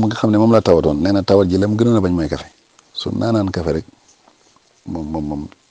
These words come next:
loolu dana ko daane. Te bu mu jëfandikoo café googu la tàggoog tawat ji. Kon loolu it am na jagle koo xam ne moom bu ci Yàlla def koo xam ne, loolu moom dund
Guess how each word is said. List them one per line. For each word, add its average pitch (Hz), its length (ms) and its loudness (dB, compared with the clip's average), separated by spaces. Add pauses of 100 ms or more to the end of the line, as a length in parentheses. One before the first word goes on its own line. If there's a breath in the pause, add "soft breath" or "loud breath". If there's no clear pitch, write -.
(140)
loolu 85 220 -2
dana 73 180 -6
ko 69 100 -6
daane. 64 200 -10 (520)
Te - 100 -2
bu 90 120 -4
mu 98 80 0
jëfandikoo 90 340 2
café 85 200 0
googu 78 180 0
la 80 80 0
tàggoog 76 300 -6
tawat 71 200 -10
ji. 64 120 -16 (200)
Kon 98 240 -2
loolu 107 220 6
it - 240 -2 (140)
am 98 160 -4
na 90 100 -4
jagle 101 400 -2
koo 92 140 -2
xam 85 180 -8
ne 82 60 -6
moom 80 180 -8
bu 90 100 -8
ci - 140 -10
Yàlla 90 220 2
def 82 120 0
koo 76 180 -8
xam 71 120 -8
ne, 92 80 -14 (2500 soft breath)
loolu 76 220 2
moom 78 240 0
dund 85 320 4